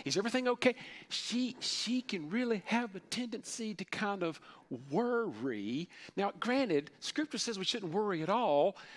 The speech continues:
but even if we give some room for humanness, she's got a little bit of a tendency to worry quicker than maybe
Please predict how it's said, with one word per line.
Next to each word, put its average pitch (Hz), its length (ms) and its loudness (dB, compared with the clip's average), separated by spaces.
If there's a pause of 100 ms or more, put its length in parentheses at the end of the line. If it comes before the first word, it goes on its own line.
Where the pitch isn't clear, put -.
(100)
but 226 100 10
even 269 260 6
if 240 140 2
we 220 120 2
give 214 280 4
some 175 400 0
room 220 340 6
for 151 240 0
humanness, 165 960 2 (160)
she's 302 300 0
got 277 220 6
a 233 40 6
little 294 280 4
bit 285 140 4
of 220 100 0
a - 20 0
tendency 240 480 -2
to 208 80 0
worry 233 380 4
quicker 226 440 2
than 190 220 2
maybe 190 540 2